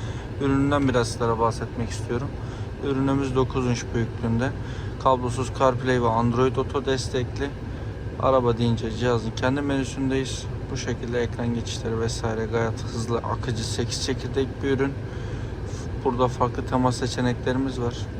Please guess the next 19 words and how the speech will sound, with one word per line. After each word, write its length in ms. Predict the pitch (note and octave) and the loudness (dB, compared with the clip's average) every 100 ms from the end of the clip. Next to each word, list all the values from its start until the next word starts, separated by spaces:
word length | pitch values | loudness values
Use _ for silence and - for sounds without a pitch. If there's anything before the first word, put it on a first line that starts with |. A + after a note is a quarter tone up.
| A#2+ | 0
Bluetooth'tan 600 | B2 A#2+ - - B2 A#2 | 2 0 -4 0 0 2
telefon 460 | A#2 A2+ A#2+ A#2 | 2 2 2 0
görüşmesi 580 | A#2 A2 - A#2 - - | 0 -2 -2 -2 0 2
yapabiliyorsunuz. 920 | A#2+ A#2+ B2+ B2 B2 A#2 - A#2+ A2+ G2+ - - - - - - | 2 2 0 2 0 0 -2 -2 -2 -4 -6 -6 -6 -6 -4 0
Onun 160 | B2 | 2
haricinde 540 | A#2+ A#2 A#2 A2 A#2 A#2 | 4 4 4 4 2 2
Bluetooth'tan 440 | A2+ - - A#2 | 0 -2 0 2
müzik 360 | A2 G#2+ A#2+ - | 2 0 -4 -2
dinleyebilirsiniz 720 | C3 C3 B2+ B2+ B2 - B2+ | 0 2 2 0 0 0 2
arkadaşlar. 640 | B2+ B2 B2+ B2+ - C#3 - - A2+ - - | 2 2 0 0 0 -4 -4 -6 -6 -6 -2
Araçta 380 | B2 A#2+ A#2 B2 | 2 2 2 2
orijinal 340 | A#2 A2+ A#2+ | 2 2 2
U 200 | A#2 A#2+ | 2 2
S 160 | A2 - | 0 0
B'miz 240 | A#2+ A2+ | 2 2
varsa 340 | A2+ A2 - B2 | 2 0 -2 -4
çalışacaktır. 880 | - A#2 A2+ B2+ C3+ C3 - C#3 - - - - - - - - - | -2 0 0 0 0 0 -2 -6 -6 -6 -8 -8 -6 -8 -8 -8 -6
Bu 40 | - | -6
şekilde. 500 | B2 A2 A2+ A#2 | -4 -2 -2 0